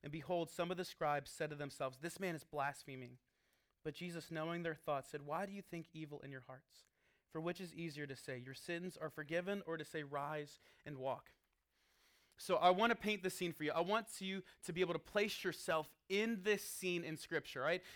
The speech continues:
Jesus is fresh off casting out the demons out of, uh, out of the men into the pigs.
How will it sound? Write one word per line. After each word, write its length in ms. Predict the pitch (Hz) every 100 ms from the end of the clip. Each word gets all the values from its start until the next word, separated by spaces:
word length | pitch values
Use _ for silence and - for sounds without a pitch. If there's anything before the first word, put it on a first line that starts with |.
| -
Jesus 380 | 208 226 233 180
is 120 | -
fresh 420 | - 208 233 247
off 160 | 240 -
casting 420 | 214 190 202 185
out 140 | 165
the 60 | 170
demons 420 | 151 151 147 143
out 160 | 147 151
of, 140 | 139 - - - -
uh, 320 | 147 147 127 - _ _ -
out 120 | 175 175
of 100 | 170
the 80 |
men 260 | 175 156 156
into 300 | - 180 180
the 100 | 165
pigs. 340 | - 156 113